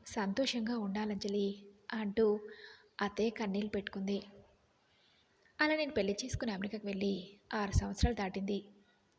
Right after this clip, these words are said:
మధ్యలో ఒకసారి వచ్చి అత్తయ్య మావయ్యని చూసి వెళ్ళాను. అప్పటికి మావయ్య రిటైర్డ్ అయ్యాడు కాబట్టి,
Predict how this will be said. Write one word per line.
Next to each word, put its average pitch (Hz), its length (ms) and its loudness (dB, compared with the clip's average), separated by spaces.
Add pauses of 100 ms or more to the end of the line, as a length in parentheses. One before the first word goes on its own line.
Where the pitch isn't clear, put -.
(120)
మధ్యలో 202 340 2
ఒకసారి 277 280 0
వచ్చి 220 500 0 (220)
అత్తయ్య 226 300 0
మావయ్యని 220 440 0
చూసి 208 180 -4
వెళ్ళాను. 196 640 -2 (580)
అప్పటికి 320 340 4
మావయ్య 220 360 4
రిటైర్డ్ 220 300 2
అయ్యాడు 196 200 0
కాబట్టి, 196 680 -2